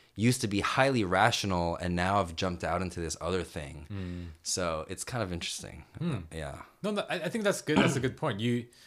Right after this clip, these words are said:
Speaker 2: you do need to be shooting and aiming for something.
Speaker 1: Yeah.
Speaker 2: Um, you can't be so realistic that you're like, "Well, I'm not, I'm gonna make two dollars next year." <laughs> You know,
Speaker 1: Yeah.
Speaker 2: like, you gotta have to,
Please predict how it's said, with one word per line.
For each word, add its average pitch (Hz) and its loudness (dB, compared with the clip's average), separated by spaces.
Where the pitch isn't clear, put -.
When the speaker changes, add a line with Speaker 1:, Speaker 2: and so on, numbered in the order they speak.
Speaker 2:
you 123 2
do 160 6
need 160 2
to 143 0
be 123 0
shooting 123 0
and 104 -6
aiming 110 -2
for 98 -4
something. 107 -6
Speaker 1:
Yeah. 73 -8
Speaker 2:
Um, 95 -6
you 95 -6
can't 123 0
be 117 -2
so 127 2
realistic 104 2
that 92 -4
you're 92 -4
like, 90 -2
"Well, 117 2
I'm 104 -8
not, 107 -8
I'm 101 -12
gonna 101 -6
make 95 -6
two 110 -6
dollars 90 -4
next 80 -12
year." 95 -6
<laughs> - -4
You 143 2
know, 165 6
Speaker 1:
Yeah. 147 6
Speaker 2:
like, 123 8
you 113 -2
gotta 123 8
have 117 2
to, 104 -2